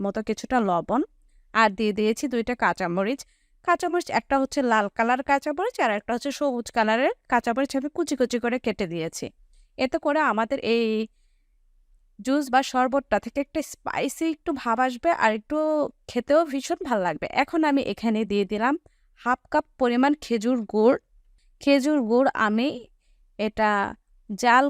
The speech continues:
করে নিয়েছিলাম, সেই গুড়ের সিরাপটা দিয়ে দিয়েছি। আর গুড়ের সিরাপের পাত্রটাও ধুয়ে একটু পানি দিয়ে দিলাম, যেন সম্পূর্ণ গুড়টাই আমাদের এই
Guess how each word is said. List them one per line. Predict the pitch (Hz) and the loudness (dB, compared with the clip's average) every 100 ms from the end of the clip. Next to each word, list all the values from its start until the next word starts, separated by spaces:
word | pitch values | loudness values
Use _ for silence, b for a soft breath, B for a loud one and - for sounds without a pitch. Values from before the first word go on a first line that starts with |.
| - | 2
করে | 262 247 247 | 0 2 0
নিয়েছিলাম, | 220 208 208 - 247 277 | 0 0 -2 -2 0 0
সেই | - 285 262 _ | -2 -4 -6 _
গুড়ের | 233 240 247 | -4 -2 -2
সিরাপটা | - 233 202 - 226 | -2 0 0 0 -4
দিয়ে | 202 208 196 | -2 -2 -2
দিয়েছি। | 196 196 196 - 330 | -2 -4 -4 -6 -2
আর | 214 196 202 | 2 2 0
গুড়ের | 196 233 262 | -2 0 0
সিরাপের | - 233 214 - 254 - | -2 -2 0 -2 -6 -2
পাত্রটাও | 262 - 294 269 262 | -2 -2 -4 2 2
ধুয়ে | 226 233 233 | 2 2 0
একটু | 247 - 285 | 0 -4 -2
পানি | 233 196 180 | -2 -2 -4
দিয়ে | 175 175 | -6 -4
দিলাম, | 175 160 147 - _ _ _ - | -4 -2 -4 -6 _ _ _ -2
যেন | 240 269 | 0 2
সম্পূর্ণ | - 240 208 269 285 | 0 -2 0 0 0
গুড়টাই | 220 220 - 294 | 0 -4 0 2
আমাদের | 269 202 208 269 | 2 2 0 0
এই | 214 | 0